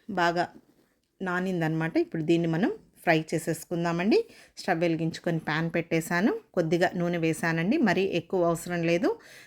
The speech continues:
చాలకుంటే మళ్ళీ వేసుకోవచ్చండి. ఇప్పుడు నూనె వేడెక్కిన తర్వాత ఫ్లేమ్ని మీడియంలో పెట్టేసుకొని, ఇంకా ఈ చికెన్ ముక్కల్ని వేసేసుకోవాలండి. ముందు చిన్న చిన్నవిగా వేసేసుకొని, మళ్ళీ మనం కొద్దిగా పెద్దగా ఉన్నవి వేసుకున్నామంటే అన్నీ మనకు,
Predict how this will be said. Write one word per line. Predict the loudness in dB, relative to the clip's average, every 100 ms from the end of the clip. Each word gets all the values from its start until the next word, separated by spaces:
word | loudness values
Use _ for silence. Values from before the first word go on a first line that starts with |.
| _ 0
చాలకుంటే | 2 2 0 0 4
మళ్ళీ | 4 4 4
వేసుకోవచ్చండి. | 2 0 0 0 0 0 -2 2 2 2
ఇప్పుడు | 0 0 0
నూనె | 2 2 2
వేడెక్కిన | 2 2 0 -4
తర్వాత | -2 0 0 0 0
ఫ్లేమ్ని | 2 2 4 2
మీడియంలో | 2 2 0 0 -2
పెట్టేసుకొని, | -2 -2 -2 0 2 2 2 -4 -20 -20 -6
ఇంకా | -4 -2 -4
ఈ | -2 -2
చికెన్ | -2 -2 0 0
ముక్కల్ని | -2 0 2 2 0 -6 _
వేసేసుకోవాలండి. | -2 0 0 -2 -2 -2 0 2 0 4
ముందు | 4 4
చిన్న | 2 0
చిన్నవిగా | 0 -2 -4 -2 -4 -4 -8 -2
వేసేసుకొని, | -2 0 -4 -4 0 2 0 -4 -20 -10 0
మళ్ళీ | 2 4
మనం | 2 -2 -4 -6
కొద్దిగా | -4 -2 -2
పెద్దగా | -2 -2 0 2 2
ఉన్నవి | 2 0 0 0
వేసుకున్నామంటే | 2 0 -2 -4 -4 -2 -2 -4 -4
అన్నీ | -4 -2 -2
మనకు, | -2 -2 0 -2